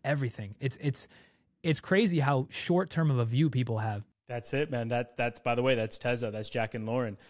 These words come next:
Speaker 2: You know, Jack and Lauren were basically, like, starving artists traveling the world, however they could make it happen, hostels, blah, blah, blah, whatever.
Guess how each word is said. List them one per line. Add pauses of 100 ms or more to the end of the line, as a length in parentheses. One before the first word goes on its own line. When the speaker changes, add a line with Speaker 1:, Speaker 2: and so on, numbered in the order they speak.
(220)
Speaker 2:
You
know,
Jack
and
Lauren
were
basically,
like,
starving
artists
traveling
the
world,
however
they
could
make
it
happen,
hostels,
blah,
blah,
blah,
whatever.